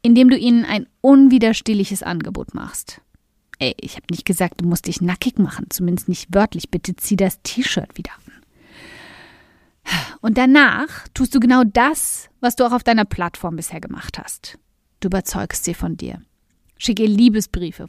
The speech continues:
vollgepackt mit hilfreichen Tipps, Einblicken in deinen Prozess, deine Arbeit und beweis ihnen, dass du Qualität hast und sie ihre Zeit nicht mit dir verschwenden, sondern sie sich doppelt wieder auszahlt, wenn sie auf dich hören. Werde ihr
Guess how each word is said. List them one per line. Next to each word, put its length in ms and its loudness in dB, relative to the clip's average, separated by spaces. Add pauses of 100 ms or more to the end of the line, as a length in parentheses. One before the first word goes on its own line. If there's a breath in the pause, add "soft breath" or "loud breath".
vollgepackt 640 0
mit 100 -6
hilfreichen 540 -4
Tipps, 380 -4 (380 loud breath)
Einblicken 560 2
in 120 0
deinen 220 2
Prozess, 580 -4
deine 300 0
Arbeit 500 2 (340 loud breath)
und 80 2
beweis 600 4
ihnen, 260 0
dass 160 -2
du 80 -8
Qualität 800 -4
hast 380 -4 (380 loud breath)
und 140 4
sie 120 0
ihre 220 2
Zeit 320 0
nicht 180 0
mit 160 4
dir 80 0
verschwenden, 800 -2
sondern 540 0 (400 soft breath)
sie 160 2
sich 340 -2
doppelt 480 2
wieder 340 2
auszahlt, 640 -6
wenn 160 -4
sie 100 -6
auf 160 -8
dich 240 -8
hören. 320 -6 (720)
Werde 440 0
ihr 320 2